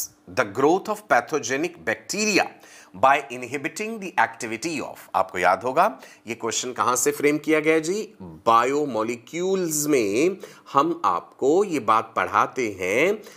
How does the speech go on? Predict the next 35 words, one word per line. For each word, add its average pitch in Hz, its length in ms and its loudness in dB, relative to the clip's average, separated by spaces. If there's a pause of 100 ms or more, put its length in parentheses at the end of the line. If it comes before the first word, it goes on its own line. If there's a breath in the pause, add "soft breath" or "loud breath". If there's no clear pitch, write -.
(200 loud breath)
that 117 240 0 (100)
enzymes 107 920 0
which 123 180 -4
are 113 120 2 (100)
biological 123 760 0 (100)
catalysts, 104 760 -2
they 98 200 2
are 104 80 0 (480 loud breath)
very 175 460 0
sensitive 143 680 -4
to 160 80 0 (120)
P 120 140 -4 (160)
H - 120 -10 (120)
temperature 113 600 -2
and 131 340 -2
inhibitors। 110 640 -4 (380 loud breath)
कॉम्पिटिटिव 247 600 0
इनहिबिशन 165 520 -4
में 196 160 -4
आपने 165 320 2
malonate 139 540 -2
सक्सिनेट 131 560 -4
वाली 117 200 2
बात 95 340 2
पढ़ी 123 200 2
हुई 90 260 -6
है, 170 220 2 (300 loud breath)
तो 160 60 -2
ये 156 100 2
आपको 120 280 2
याद 127 280 2
होगी 175 300 -12
अच्छे 185 240 -12
से। 175 220 -8 (500 loud breath)
तो 139 80 0